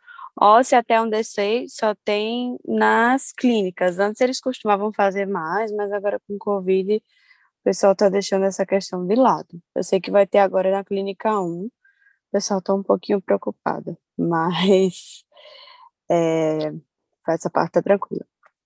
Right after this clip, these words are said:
O que eu mais gostei do décimo período foi o rodízio de pediatria. Eu, eu fui totalmente sem, sem nenhuma expectativa pro décimo período, porque não gost-, não gostei da minha experiência de pediatria no oitavo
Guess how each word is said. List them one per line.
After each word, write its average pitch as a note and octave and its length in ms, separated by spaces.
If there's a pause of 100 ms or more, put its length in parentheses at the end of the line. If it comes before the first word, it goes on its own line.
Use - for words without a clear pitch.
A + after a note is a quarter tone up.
(140)
O - 40
que - 100
eu G#3+ 40
mais A3+ 200
gostei B3 340
do A3+ 100
décimo G#3 400
período G#3+ 400
foi A#3+ 220
o B3 300
rodízio A3 360
de - 80
pediatria. G3+ 920 (720)
Eu, A3+ 160 (220)
eu B3+ 120
fui C4+ 300
totalmente C4+ 720
sem, A#3 1040 (600)
sem G#3 180
nenhuma G#3 220
expectativa A3 720
pro G3 220
décimo F#3 360
período, F3 560
porque F3 840 (100)
não A#3 200
gost-, A3+ 300
não A3+ 220
gostei A3+ 300
da G#3 100
minha G#3 120
experiência F#3+ 480
de F3 80
pediatria E3+ 560
no E3 80
oitavo E3+ 260